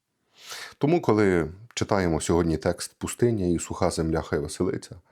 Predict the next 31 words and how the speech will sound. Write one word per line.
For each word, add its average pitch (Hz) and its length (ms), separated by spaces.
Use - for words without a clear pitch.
е, 76 280
я 104 360
інакше 104 440
цього 85 240
сприймати, 80 760
ніж, - 460
е, - 40
в - 80
світлі - 420
ось - 260
цієї 78 320
бочки 80 380
з 71 60
водою, 123 440
не 90 140
можу. 69 320
Тому - 220
що - 180
люди 107 220
без 78 200
води 82 440
не 87 80
можуть 87 420
бути. - 220
І - 80
тут - 200
ми 90 80
читаємо 78 520
про 80 140
цю 76 280
пустелю, 101 680